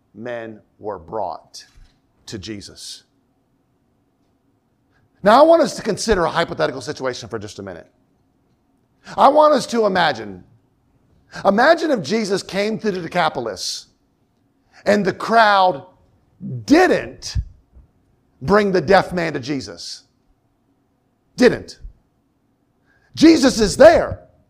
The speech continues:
The one who can give this man the ability to hear, the ability to speak, Jesus is there, and they don't bring him to Jesus. Or imagine they tried to, and the man said,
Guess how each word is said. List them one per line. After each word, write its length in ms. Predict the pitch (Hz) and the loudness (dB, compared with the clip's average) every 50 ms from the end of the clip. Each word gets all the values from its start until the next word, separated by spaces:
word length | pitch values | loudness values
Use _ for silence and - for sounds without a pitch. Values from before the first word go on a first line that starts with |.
| _ _ _ - - | _ _ _ -6 2
The 120 | 156 233 | 4 4
one 260 | 247 247 285 302 302 | 6 8 8 8 8
who 160 | 254 254 285 269 | 6 4 2 2
can 220 | 277 247 220 185 | 2 0 -2 0
give 260 | 147 247 311 277 208 | 2 2 2 2 2
this 300 | 208 285 269 - - - | 2 2 2 2 0 -2
man 460 | 180 220 247 226 208 226 220 - 180 - | -4 -4 -2 0 0 0 -2 -2 -4 -2
the 140 | 185 208 208 | 2 2 2
ability 380 | 175 202 254 294 294 277 269 | 4 4 4 4 4 2 0
to 120 | - 277 220 | -2 -2 -4
hear, 340 | 160 175 170 165 160 170 170 - 240 214 160 | -2 -2 -2 0 -2 -4 -4 -8 -16 -8 -2
the 80 | 151 214 | 0 2
ability 380 | 196 165 254 311 311 294 285 | 4 4 4 4 4 2 0
to 80 | 247 233 | -2 -2
speak, 560 | - - - - 180 175 170 175 - - - | -6 -6 -2 0 0 0 0 -4 -10 -14 -10
Jesus 460 | - - 226 311 320 294 302 285 208 | -2 2 4 4 4 4 2 0 0
is 140 | 269 220 170 | 0 -2 0
there, 260 | 143 196 196 190 190 196 202 208 - | 0 0 2 2 2 0 -2 -6 -4
and 200 | - 208 202 190 | -4 -2 -2 0
they 140 | 190 185 180 | 2 0 0
don't 680 | 156 135 117 107 - 247 311 320 254 196 180 - - - - - - | 0 -4 -6 0 4 6 6 6 6 2 -2 -8 -12 -16 -20 -20 -16
bring 420 | - 127 175 233 262 247 220 202 170 | -8 -4 -2 0 0 0 -2 -4 -4
him 260 | 127 170 180 165 156 | -4 -4 -4 -4 -6
to 100 | 131 143 | -8 -10
Jesus. 340 | 117 202 233 196 135 123 - - - - | -8 -8 -8 -8 -8 -12 -16 -20 -10 -2
Or 280 | - - 370 403 349 | -2 0 2 2 2
imagine 360 | 294 240 214 208 208 170 190 | 0 0 0 0 0 -2 -2
they 120 | 185 175 165 | -4 -4 -4
tried 320 | - - 202 208 196 - | -4 -4 -2 -2 -2 -2
to, 60 | 175 | -2
and 80 | 170 156 | -4 -6
the 60 | 151 | -4
man 220 | 156 156 151 147 135 | -6 -6 -8 -8 -10
said, 440 | - - 147 139 139 123 - - | -10 -8 -6 -6 -6 -8 -10 -18